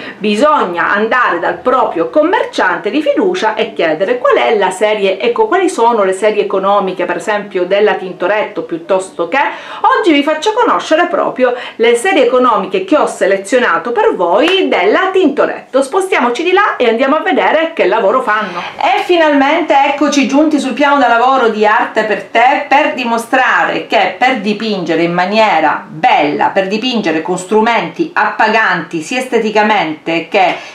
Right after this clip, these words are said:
in maniera performante, ci sono tantissime linee dette economiche.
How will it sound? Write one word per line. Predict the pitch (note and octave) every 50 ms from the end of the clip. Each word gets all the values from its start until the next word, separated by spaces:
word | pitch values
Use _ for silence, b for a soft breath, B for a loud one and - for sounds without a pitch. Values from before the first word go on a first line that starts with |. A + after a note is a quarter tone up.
| B -
in | F#3+ G3
maniera | G3 F#3+ F#3+ G#3 A3 A3+ G#3 E3 D#3+ D#3 -
performante, | - A#3 A#3 - - E4 F#4 F4+ D4 A#3+ D#3 C3+ - - D#3+ - - A3 A3 A3 A3 B B B B B -
ci | - - F#4+ F#4+
sono | - - F#3+ E3+ D#3+ E3 F#3 G3 A3 A3+
tantissime | - D#4 D4 C4 G#3 - - E3 - - - - - F#3 F#3 F#3+ F#3 -
linee | - - A3+ A#3+ C#4+ D#4+ F4+ F4+ F#4 F#4 F#4 - G#3+ F#3+
dette | F3 F3 D#3+ D#3 - - - - G3+ - -
economiche. | G3+ - - - F3+ E3 D#3 D#3 - - C#3+ D3+ D3+ - F#3+ F#3 F#3+